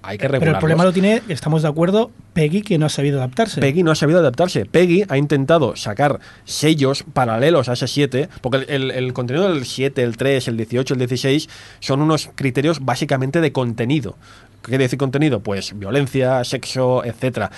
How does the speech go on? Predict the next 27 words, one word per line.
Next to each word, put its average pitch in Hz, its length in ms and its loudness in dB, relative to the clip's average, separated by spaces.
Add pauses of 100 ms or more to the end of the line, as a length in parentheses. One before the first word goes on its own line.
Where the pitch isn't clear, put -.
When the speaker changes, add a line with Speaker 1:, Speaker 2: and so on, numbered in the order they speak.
(360)
Speaker 1:
Y, 135 380 -2 (220)
y 127 160 -14
hay 160 140 2
un 196 120 2
sello 185 260 2
en 143 100 2
teoría 139 340 4
de 117 260 0
gambling, 135 480 0
de, 95 220 -8
de 98 80 -12
lo 98 60 -12
que 95 80 -10
serán 104 180 -10
las 110 140 -8
apuestas, 123 460 -4 (200)
pero 104 140 -6
claro, 143 160 0
esto 120 240 -2
no 135 100 0
entra 120 240 -2
aquí, 165 180 -4
no, 127 220 -4
no 120 80 -4
son 143 160 0
apuestas 143 400 0
directamente. 123 640 0